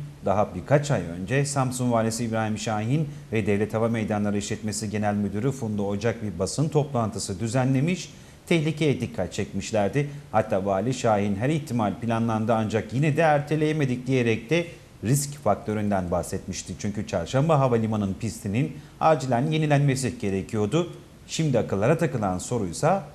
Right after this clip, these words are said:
ne değişti? Havalimanında herhangi bir kaza yaşanırsa bunun sorumlusu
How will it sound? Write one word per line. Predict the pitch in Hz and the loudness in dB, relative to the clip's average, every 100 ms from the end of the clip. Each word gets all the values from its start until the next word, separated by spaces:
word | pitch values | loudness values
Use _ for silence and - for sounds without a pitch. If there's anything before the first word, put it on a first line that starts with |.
| - 123 | -8 0
ne | 120 | 0
değişti? | 95 80 - 117 98 - - - | 0 -4 -6 -6 -8 -12 -12 0
Havalimanında | 117 117 113 90 82 85 139 151 - - | 4 6 4 0 -4 2 4 2 -6 2
herhangi | 104 92 135 165 135 | 4 4 2 2 0
bir | 113 117 | 0 0
kaza | 98 87 80 | -2 -2 -4
yaşanırsa | 80 92 117 120 113 - 131 151 151 - - - 95 | -4 -4 -2 0 -2 0 2 2 0 -14 -20 -10 0
bunun | 120 | 2
sorumlusu | 147 - 87 78 80 - 147 | 2 0 -4 -6 -8 -2 -2